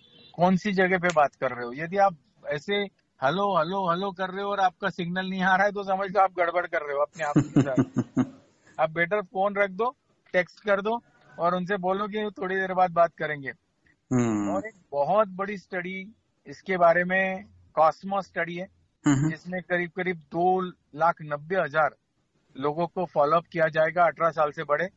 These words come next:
Speaker 1: बीस से तीस साल का फॉलोअप है। ये बहुत बड़ी एम्बिशियस स्टडी है, शायद ये कुछ आंसर दे पाए, लेकिन इसमें यही प्रॉब्लम है कि इतने समय तक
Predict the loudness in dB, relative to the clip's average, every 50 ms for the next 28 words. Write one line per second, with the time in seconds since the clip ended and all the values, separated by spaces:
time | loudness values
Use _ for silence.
0 | _ _ _ _ _ _ _ _ _ -10 -10 -10 -8 -4 -2 -2 -2 -2 -4 -6
1 | -6 -4 0 2 4 4 4 4 2 2 2 2 0 0 0 0 -2 -2 -4 -6
2 | -8 -10 -10 -12 _ _ _ _ _ _ -16 -12 -12 -12 -10 -6 -2 2 2 2
3 | 2 0 -6 -8 -6 -4 -4 -4 -4 -6 -8 -6 -6 -6 -6 -6 -6 -6 -6 -4
4 | -4 -4 -6 -6 -8 _ _ _ _ _ _ -6 -2 0 0 0 0 -2 -6 -10
5 | -10 -10 -8 -4 -4 -4 -4 -4 -6 -6 -8 -8 -8 -8 -10 -10 -6 -4 -4 -4
6 | -4 -4 -10 _ _ _ _ _ _ _ -12 -10 -10 -8 -8 -10 -10 -10 -8 -8
7 | -8 -6 -4 -4 -2 -4 -2 0 2 4 4 4 2 0 -2 -2 -2 -4 -4 -4
8 | -6 -6 -6 _ -6 -4 -4 -4 -4 -4 -4 -2 -2 -2 -2 -2 -2 -4 -6